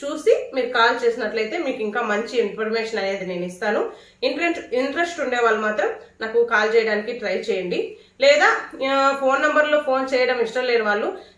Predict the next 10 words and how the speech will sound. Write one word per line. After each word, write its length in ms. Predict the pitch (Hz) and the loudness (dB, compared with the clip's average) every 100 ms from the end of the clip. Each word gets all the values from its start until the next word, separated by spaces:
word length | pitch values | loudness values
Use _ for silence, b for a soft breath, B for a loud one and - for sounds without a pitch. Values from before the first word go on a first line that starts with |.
| 220 | 0
Instagram 580 | 233 262 269 254 233 196 | 2 4 4 4 2 0
ఉందండి, 380 | 196 196 285 | -2 0 0
మన 160 | 440 240 | 2 0
ఛానల్ 420 | 233 214 202 214 214 | 2 2 2 0 0
పేరే 320 | 196 277 349 | 0 0 0
Bullet 360 | 240 233 220 208 | 0 2 2 0
Banu 260 | 202 208 | 0 -2
Cooking 340 | 208 202 214 196 | -4 -2 -2 -2
and 120 | 185 | -2
Vlogs-లో 640 | 185 185 - 190 202 | -2 -4 -4 -2 -2